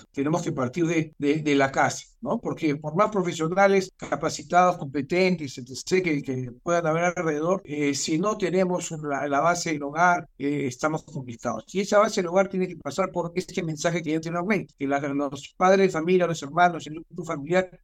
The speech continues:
no diga el pobrecito, sino que dice, "Bueno, correcto, tiene esas condiciones, estas capacidades, estas habilidades diferentes, ¿cómo las potenciamos? ¿Cómo potenciamos sus, sus habilidades? ¿Cómo desarrollamos, eh, las debilidades que pueda tener?". O sea,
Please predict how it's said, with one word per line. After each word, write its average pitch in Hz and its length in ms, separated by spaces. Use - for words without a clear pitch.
no 180 140
diga 190 160
el 185 120
pobrecito, 196 720
sino 143 280
que - 140
dice, 208 180
"Bueno, 285 260
correcto, 226 360
tiene 180 200
esas 190 140
condiciones, 196 640
estas - 240
capacidades, 185 520
estas 175 260
habilidades 180 460
diferentes, 233 520
¿cómo 196 220
las 180 160
potenciamos? 180 680
¿Cómo 180 180
potenciamos 170 600
sus, - 240
sus - 240
habilidades? 185 920
¿Cómo 175 340
desarrollamos, 175 800
eh, 143 120
las 156 220
debilidades 165 720
que - 160
pueda 196 200
tener?". 196 320
O - 120
sea, - 200